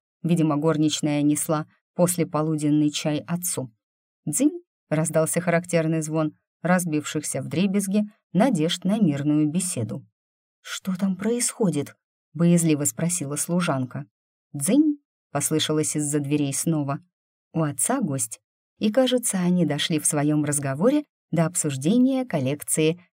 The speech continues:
хрусталя. Прокомментировала я под шум — и тут, судя по звукам, упало что-то монументальное. О, уже до прадеда дошли. Потому как так гулко могла звучать только урна с его прахом.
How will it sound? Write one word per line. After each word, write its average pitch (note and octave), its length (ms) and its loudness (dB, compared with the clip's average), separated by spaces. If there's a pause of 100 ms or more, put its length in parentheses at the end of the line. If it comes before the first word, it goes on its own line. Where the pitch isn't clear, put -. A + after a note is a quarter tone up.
хрусталя. D3+ 640 -2 (500)
Прокомментировала E3 800 0
я D3 220 -2
под C#3 220 -10
шум — G#3 360 0 (320)
и F3 140 2
тут, G#3 440 -6
судя C#3+ 380 -2
по C3 140 -6
звукам, F#3+ 540 -4 (140)
упало D#3 480 2
что-то C#3+ 400 -4
монументальное. D3 1000 0 (480)
О, C4 180 4 (320)
уже D3+ 320 2
до C3 180 0
прадеда D#3 460 0
дошли. D#3 440 -2 (540)
Потому D#3+ 440 2
как C#3+ 240 -6 (240)
так E3+ 160 2
гулко E3 480 -2
могла D3 360 -2
звучать D3 460 -4 (100)
только F3 360 0 (100)
урна D#3+ 480 2 (160)
с - 160 -4
его F3 320 2
прахом. E3 680 -2